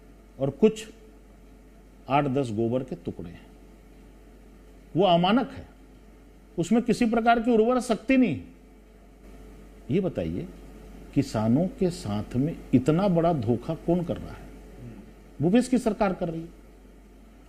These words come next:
और बाध्य किया जा रहा है किसानों को, आपको लेना पड़ेगा। तो ऐसी सरकार क्या किसान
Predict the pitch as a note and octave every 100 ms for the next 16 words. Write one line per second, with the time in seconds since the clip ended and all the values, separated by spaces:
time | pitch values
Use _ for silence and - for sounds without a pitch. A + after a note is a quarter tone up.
0 | - F3+ D3+ G#3+ B3 B3 C4+ C#4 C#4 B3
1 | G#3 F3+ F3 C3 - - - - - -
2 | - - - - - - D3 E3+ F#3 E3
3 | C#3+ E3+ F3+ C#3+ C3 C#3 G2 B2 E3 -
4 | - - - - - - - - - -
5 | - - - - - - - - - -
6 | - - - - - - - - - -
7 | - F#3+ - D#3+ - B3+ B3+ G#3 F3+ C3+
8 | A#2+ - - - - - D3 - A2+ C3
9 | E3